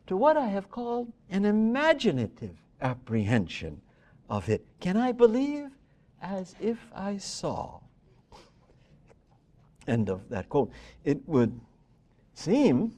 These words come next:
if ever, intuitive presence is beyond our reach, surely here in the case of God, who is a hidden God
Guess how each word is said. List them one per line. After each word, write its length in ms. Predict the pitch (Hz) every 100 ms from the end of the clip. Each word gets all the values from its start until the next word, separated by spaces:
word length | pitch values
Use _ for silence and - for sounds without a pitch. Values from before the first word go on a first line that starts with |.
| - _ _ - _ -
if 320 | 123 107 -
ever, 500 | 110 190 147 117 117 - _ _ _
intuitive 760 | 135 113 - - 226 123 101 -
presence 580 | 233 285 196 90 82 -
is 180 | 139 117
beyond 480 | 127 151 214 180 160
our 180 | 139
reach, 480 | 139 254 233 - - _ _ _ _ -
surely 680 | - 127 254 269 - - _ _ _ _ _ _ _ _
here 460 | 180 156 127 123 - _ _ -
in 140 | 185
the 80 | 170
case 380 | - 104 95 -
of 160 | 90 -
God, 480 | - 202 190 151 165 -
who 200 | - 110
is 120 | 87
a 60 | 101
hidden 540 | - 285 302 208 98
God 400 | 80 92 73 69